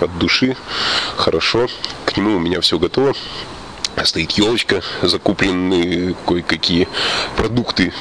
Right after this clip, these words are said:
питания и, <laughs> соответственно, кое-какой алкоголь, который будет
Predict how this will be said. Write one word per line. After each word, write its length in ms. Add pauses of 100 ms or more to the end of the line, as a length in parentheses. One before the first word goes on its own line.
питания 460 (140)
и, 320 (380)
<laughs> 340
соответственно, 800
кое-какой 560 (420)
алкоголь, 480 (280)
который 320
будет 480